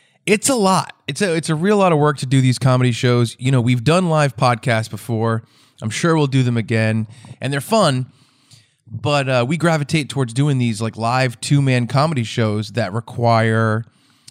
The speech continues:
writing, uh, like, you know, basically sketch and, uh, rehearsing and memorization for it, as well as pre-tape video stuff. Um, Brad's, you know, Brad's, we do the, the drawing bit with Brad,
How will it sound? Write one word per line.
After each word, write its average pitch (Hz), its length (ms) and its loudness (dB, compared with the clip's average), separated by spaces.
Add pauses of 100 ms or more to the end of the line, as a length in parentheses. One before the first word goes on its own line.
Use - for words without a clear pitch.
(300)
writing, 151 720 -2 (460)
uh, 117 560 0 (260)
like, 113 240 -8
you 143 80 -2
know, 107 160 -2 (280)
basically 123 480 -4
sketch - 640 -6 (540)
and, 117 380 0
uh, 113 500 2
rehearsing 131 580 0
and 117 160 0
memorization 135 760 -4
for 101 280 -6
it, - 100 -8 (1080)
as 160 200 0
well 185 240 2
as 156 180 0
pre-tape 160 440 -2
video 135 340 2
stuff. 127 560 -2 (140)
Um, 107 500 -6 (920)
Brad's, 123 440 0
you 123 80 -4
know, 104 120 -2
Brad's, 110 340 -4
we 117 100 -6
do 117 140 -2
the, 98 100 -8
the 104 180 -8
drawing 135 360 0
bit 123 140 -2
with 107 160 -6
Brad, 117 440 0